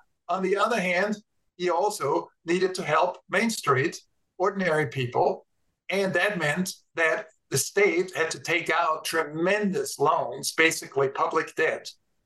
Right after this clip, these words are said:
in order to finance the economy, so the economy would come back.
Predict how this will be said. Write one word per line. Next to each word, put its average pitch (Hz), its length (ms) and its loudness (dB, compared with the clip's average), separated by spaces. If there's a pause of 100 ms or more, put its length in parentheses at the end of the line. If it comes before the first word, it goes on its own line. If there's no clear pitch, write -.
(120)
in 151 100 -4
order 175 360 0
to 151 140 -6
finance 151 1000 -2 (140)
the 143 100 2
economy, 139 560 0
so 139 160 0
the 135 120 0
economy 139 440 0
would 131 220 -2
come 127 200 0
back. - 320 0